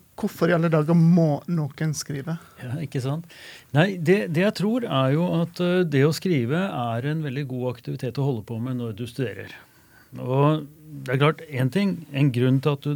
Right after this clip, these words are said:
Speaker 2: du skriver i høyere utdanning, er jo at du må skrive, sånn som for så vidt titelen sier. Men den titelen er ment egentlig å uttrykke noe litt annet. Det er ganske lurt å skrive. Altså, det er en oppfordring og ikke en kommando, kan du godt si, den titelen da.
Speaker 1: Ja, for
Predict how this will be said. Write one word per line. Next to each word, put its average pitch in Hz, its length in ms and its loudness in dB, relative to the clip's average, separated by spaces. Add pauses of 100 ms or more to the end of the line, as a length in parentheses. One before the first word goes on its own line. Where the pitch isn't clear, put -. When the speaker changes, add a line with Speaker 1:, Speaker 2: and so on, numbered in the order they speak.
(100)
Speaker 2:
du - 20 -2
skriver 123 560 -2
i 147 80 2
høyere 127 220 0
utdanning, 143 340 -6
er 113 140 -6
jo 123 100 -4
at 120 80 -8
du 147 80 -2
må 117 340 -2
skrive, 131 460 0 (320)
sånn 113 160 -10
som 117 80 -10
for 110 80 -12
så 117 140 -6
vidt 117 100 -10
titelen 120 400 -10
sier. 143 320 -2 (640)
Men 151 160 0 (240)
den 147 160 2
titelen 151 320 -2
er 160 80 0
ment 151 320 0
egentlig 139 320 0
å 135 80 -4
uttrykke 135 400 -6
noe 147 240 -2
litt 147 160 -2
annet. 175 400 -2 (240)
Det 135 160 0
er 156 80 2
ganske 151 320 -2
lurt 120 480 -4
å 117 80 -6
skrive. 123 400 -2 (280)
Altså, 117 220 -8
det 127 80 -2
er 117 100 -4
en 135 60 -10 (100)
oppfordring 127 640 0 (100)
og 147 80 0
ikke 120 240 -4 (100)
en 123 120 0 (180)
kommando, 120 500 0
kan 127 160 -8
du 123 80 -6
godt 120 200 -8
si, 120 180 -6
den 113 160 -6
titelen 120 400 -6
da. 123 60 -10 (260)
Speaker 1:
Ja, 196 160 -2
for 220 160 4